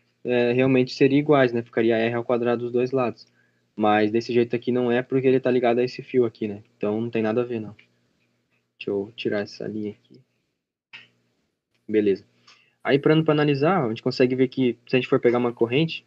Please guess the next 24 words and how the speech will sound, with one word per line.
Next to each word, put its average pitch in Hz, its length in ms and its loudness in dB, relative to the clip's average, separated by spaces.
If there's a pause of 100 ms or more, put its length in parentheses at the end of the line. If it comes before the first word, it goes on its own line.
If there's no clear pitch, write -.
ela 110 180 -2
vai 110 160 0
sair 117 320 0
daqui, 151 420 -4 (100)
só 131 340 0
suposição, 127 540 -4
né? 127 100 -2
Depois 143 300 2
eu, 143 260 2
eu 123 100 -4
comento 123 300 -2
sobre, 107 480 -2 (560)
é, 95 260 -4
o 98 60 -10
sentido 117 320 -2
da 113 80 2
corrente, 123 400 -2
mas 104 180 -2
ela 113 160 2
vai 120 160 2
vir 131 140 0
aqui 175 320 -4
e - 40 -8
tal. 170 360 -4